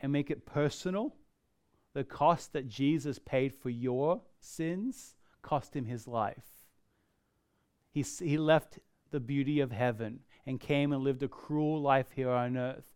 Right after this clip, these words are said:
And he's called out for you and I to pray that laborers will go,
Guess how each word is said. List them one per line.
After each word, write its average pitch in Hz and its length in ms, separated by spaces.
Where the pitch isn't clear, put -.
And 147 120
he's 147 140
called 196 460
out 190 280
for 156 120
you 147 340
and 175 140
I 117 520
to 151 160
pray 156 640
that 139 200
laborers 151 800
will 120 200
go, 110 420